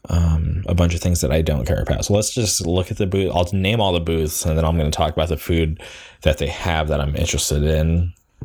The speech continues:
There's a L A style booth. They have Korean barbecue beef short rib tacos, which sound pretty good. When I hear Korean barbecue,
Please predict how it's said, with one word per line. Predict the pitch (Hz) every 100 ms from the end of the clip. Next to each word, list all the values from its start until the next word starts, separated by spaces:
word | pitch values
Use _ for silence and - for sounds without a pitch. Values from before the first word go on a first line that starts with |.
| - - - - - - - - -
There's | 95 87
a | 87 78 73 - - - - -
L | 95 90
A | 87 82
style | - - 85 87 85 73
booth. | 78 80 82 80 - - - -
They | 80
have | 85 78 82 87 - - - - -
Korean | - 92 90 90 87 85
barbecue | 85 85 85 92 85
beef | 87 85 82
short | - 87
rib | 85 90
tacos, | - 95 - 104 104 104 104 - - - - - _ _ _
which | 87 82 78 78 - - -
sound | - - 85 85 82
pretty | 85
good. | 80 82 78 80 82 87 - _ _ -
When | 90 82
I | 82
hear | 80 85 82 76
Korean | - 87 87 82 80 78
barbecue, | 80 78 85 82 80 78